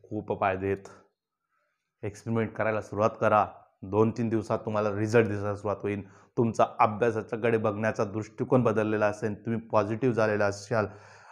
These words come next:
आणि चुकूनही विन-, विनंती करतो मी, तुम्हाला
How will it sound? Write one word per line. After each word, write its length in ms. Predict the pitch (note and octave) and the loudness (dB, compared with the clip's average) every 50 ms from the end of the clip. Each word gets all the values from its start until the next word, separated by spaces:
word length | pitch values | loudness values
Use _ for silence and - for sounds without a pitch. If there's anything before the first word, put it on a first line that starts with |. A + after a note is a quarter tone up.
| - | 0
आणि 220 | - G#2+ G#2+ A2+ G#2+ | 2 2 2 2 -2
चुकूनही 580 | - - - C3 A2 - C#3 C3+ C3+ C3 C3 | -6 -8 -6 -6 -4 -2 0 2 4 4 4
विन-, 260 | B2 A#2 A#2 A#2+ B2 | 2 0 -2 -2 -2
विनंती 360 | B2 B2 B2+ C3+ C3+ C3 C#3 B2 | 2 6 6 6 6 6 4 4
करतो 300 | C3+ B2 A#2+ A#2+ - A2+ | 6 4 4 4 2 -2
मी, 160 | A2 A2 G2+ G#2+ - - - _ _ _ | -2 -2 -4 -4 -8 -18 -20 _ _ _
तुम्हाला 280 | - B2 A#2+ A#2 A#2+ A#2+ | -2 2 4 4 4 4